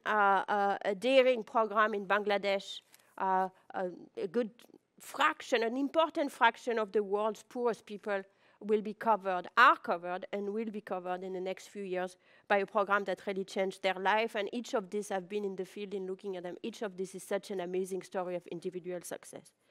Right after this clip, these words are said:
So as organizations here, we've had, they've, there have been successes, and, uh, that's because we do not take no for an answer. I think at the heart of these stories, of course, there is evaluation, because this is J pal. We invited friends of J pal, and they are being polite.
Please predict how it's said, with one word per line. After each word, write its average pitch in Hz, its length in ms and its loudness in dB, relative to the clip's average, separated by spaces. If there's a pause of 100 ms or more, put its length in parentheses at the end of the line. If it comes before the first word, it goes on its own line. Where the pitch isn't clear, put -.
(760)
So - 220 0
as 294 180 10
organizations 233 920 4
here, 202 260 -4 (260)
we've 214 240 -4
had, 190 420 -2
they've, 196 220 0 (180)
there 190 120 2
have 180 320 -8
been 185 240 -4 (240)
successes, 226 800 -4 (460)
and, 202 400 -2 (140)
uh, 202 240 0
that's 196 260 -2
because 196 440 -8
we 185 380 -8 (260)
do 208 160 -6
not 202 240 -2
take 190 200 -2
no 202 160 0
for 196 220 -8
an 170 120 -8 (100)
answer. 180 400 -10 (1400)
I 330 60 4
think 381 220 0
at 339 80 4
the 285 100 4
heart 262 420 4
of 269 120 2
these 247 160 -4
stories, 214 480 -2
of 254 160 0
course, - 140 -2
there 262 180 4
is 233 140 0
evaluation, 214 680 0
because 202 420 -2
this 202 200 -10
is 196 120 -8
J 196 220 0
pal. 226 320 0
We 208 140 -6
invited 190 580 -2
friends 226 300 -2
of 240 120 -2
J 277 160 -2
pal, 269 220 4
and 226 160 0
they 190 60 2
are 170 100 -2
being 190 300 0
polite. 214 500 0